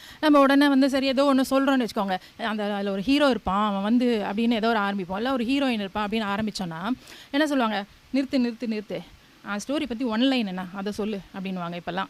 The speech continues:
இப்பதான் அதெல்லாம் தான் ட்ரெண்ட் இப்பெல்லாம். அத்-, அதாவது, நம்ம கிரிக்கெட்டு சுருங்கி, அப்புறம் படம் நேரம் சுருங்கி, ஒரே படத்துக்குள்ள நாலு கதையை சொல்றது, குறும்படம் நிறைய எடுக்கிறது, அந்த மாதிரி சுருங்கி சுருங்கி வந்து நான் இப்போ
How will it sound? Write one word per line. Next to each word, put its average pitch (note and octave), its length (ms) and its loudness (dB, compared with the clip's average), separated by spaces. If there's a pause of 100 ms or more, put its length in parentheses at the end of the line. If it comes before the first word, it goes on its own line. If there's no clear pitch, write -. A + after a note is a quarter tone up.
இப்பதான் A3+ 320 -6
அதெல்லாம் B3 640 0
தான் C4+ 220 0
ட்ரெண்ட் G#3 280 2
இப்பெல்லாம். E3+ 280 -10 (760)
அத்-, A3 200 -6
அதாவது, C4 400 2
நம்ம G3+ 480 0
கிரிக்கெட்டு B3 640 2
சுருங்கி, B3 580 2
அப்புறம் A#3+ 260 2
படம் B3 520 4
நேரம் B3 360 2
சுருங்கி, B3 500 2
ஒரே A#3+ 260 2
படத்துக்குள்ள A#3 400 0
நாலு A3+ 300 2
கதையை A#3 360 0
சொல்றது, A3 560 -2 (260)
குறும்படம் C4 460 4
நிறைய A3 320 0
எடுக்கிறது, A3 560 0 (720)
அந்த A#3+ 180 0
மாதிரி C#4 180 4
சுருங்கி C#4+ 240 4
சுருங்கி C4+ 300 2
வந்து B3 140 0
நான் C#4+ 100 0
இப்போ A3 180 -4